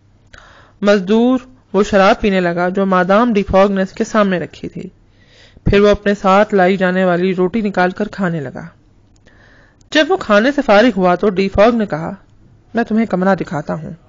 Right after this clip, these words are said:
वो उसे लेकर गली में आ गया। फिर एक बड़े हाथे में पहुंचे, सीढ़ियां चढ़कर ऊपर के कमरे में गए। ये वही कमरा था जहां डॉक्टर माने रहता था, जब वो वहां जूते बनाया करता था।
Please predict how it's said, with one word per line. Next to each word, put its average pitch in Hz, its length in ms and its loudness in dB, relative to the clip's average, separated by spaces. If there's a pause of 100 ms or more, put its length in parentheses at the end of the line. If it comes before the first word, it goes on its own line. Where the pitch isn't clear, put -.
(760)
वो 269 100 4
उसे 285 240 2
लेकर 220 300 2
गली 196 260 0
में 175 120 -4
आ 151 100 -10
गया। 170 260 -16 (120)
फिर 214 100 0
एक 202 140 0
बड़े 214 200 2
हाथे 180 300 -2
में 175 120 -4
पहुंचे, - 460 -10 (540)
सीढ़ियां 254 460 2
चढ़कर 226 420 2
ऊपर 247 220 2
के 247 100 0
कमरे 185 280 -2
में 175 160 -4
गए। 170 220 -8 (880)
ये 269 100 4
वही 277 260 4
कमरा 208 300 2
था 208 240 2
जहां 202 260 -2
डॉक्टर 196 280 0
माने 190 320 0
रहता - 280 -8
था, 185 260 -14 (580)
जब 247 120 2
वो 254 80 2
वहां 220 300 2
जूते 196 280 0
बनाया 175 320 -2
करता - 280 -12
था। - 320 -14